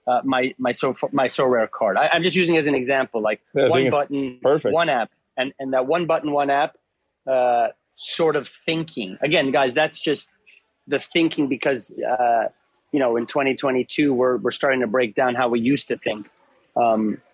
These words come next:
Speaker 1: I think that's gonna, that's gonna, you know, just knock people right off their chairs. So it's all super exciting stuff, and,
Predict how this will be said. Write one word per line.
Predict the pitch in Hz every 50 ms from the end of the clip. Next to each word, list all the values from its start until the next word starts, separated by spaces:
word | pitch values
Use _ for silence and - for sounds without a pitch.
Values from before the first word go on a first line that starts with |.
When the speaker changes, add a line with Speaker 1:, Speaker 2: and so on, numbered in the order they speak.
| _ _ -
Speaker 1:
I | 110 147
think | 156 165 139 123
that's | 123 123 - -
gonna, | - 131 120 110 104 101 95 90 90
that's | 104 123 - -
gonna, | - 135 113 101 87 87 - - - - - - - - -
you | 135 123
know, | 101 90
just | 85 107 104 -
knock | 110 110 117 120 123 131 127 104 - -
people | - 123 104 113 104 104
right | 120 131 127 123
off | 120 117 - -
their | - 101
chairs. | 95 - - 120 123 120 - - - -
So | - 131 127 123 - - _ _ _ -
it's | 165 156
all | 214 226 226 226 226 -
super | - 202 175 165
exciting | 160 - - 165 156 147 135 -
stuff, | _ - 147 143 143 - -
and, | 117 104 90